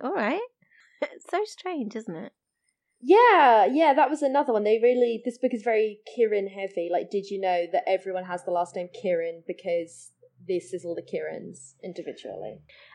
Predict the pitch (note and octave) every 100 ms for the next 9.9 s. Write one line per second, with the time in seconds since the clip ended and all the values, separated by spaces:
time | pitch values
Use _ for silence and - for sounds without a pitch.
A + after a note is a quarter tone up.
0 | _ G#3 G#3 G#3 G3+ G3+ G#3 - A#3+ -
1 | - - - B3+ A3+ G3+ F#3+ E3+ - G3
2 | G#3 F3 E3 F3+ - F3 A#3 D#4 E3+ D#3+
3 | A3 A#3 E3+ D#3 - C#4+ - D#4 A#3+ D4
4 | A#4 - - - - _ _ _ _ _
5 | _ - D4+ F#4 G#4 G#4+ G4 F#4+ - E4+
6 | G4 - D#4 - - G#3 E3+ D#3+ - G#3
7 | G#3+ A3 A3 - _ _ _ _ - A#3
8 | A3 G3 G#3 G3+ G3+ - F3 E3 - F#3+
9 | G3 G3 G#3+ G#3+ A3 G#3 D3+ - -